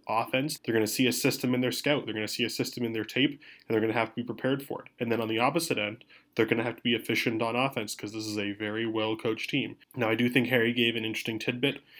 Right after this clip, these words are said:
in explaining that the Billikens have better athletes. They have stronger guys, and I think they have some depth that's gonna be able to go out there and really compete with them. So if they can go out there and win a physical Travis <laughs> Ford style basketball game, they're gonna have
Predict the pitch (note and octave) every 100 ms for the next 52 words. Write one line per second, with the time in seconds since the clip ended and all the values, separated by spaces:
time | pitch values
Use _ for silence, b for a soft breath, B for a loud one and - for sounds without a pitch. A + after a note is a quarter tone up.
0 | B - A#2 A2 - A#2 A#2+ A2+ A2 A#2+
1 | A#2 B2 A#2 B2 A2+ A#2+ B2 A#2+ C3+ -
2 | - - - B B B G#2+ G#2 A2 -
3 | A2 G#2+ G#2 G#2+ G#2+ A#2+ C3+ A2 G#2 A2
4 | G#2+ - G#2+ - A2 A2+ - C3 C#3+ -
5 | A#2+ - A#2 A2+ G#2+ A2+ G#2+ G#2+ A2+ G#2+
6 | B B B - A2 A2 G#2+ A2 G#2 D3
7 | C#3 A2 - - - - G#2+ - A2 A2
8 | A2 A2+ G#2+ G#2+ A2 A2 A2+ D3 C#3+ B2
9 | B2 B B _ A2+ G#2+ G#2+ - - -
10 | A#2 A#2 A2+ B2+ A#2 A2+ A2+ - - -
11 | - - A#2 B2 B2 - B2 B2 B2 -
12 | B2+ A#2+ A#2 A#2+ C3+ - B2 A#2 A2 A2
13 | G#2+ G#2+ G#2+ - A#2 A2 A2 G#2+ A#2 G#2
14 | G#2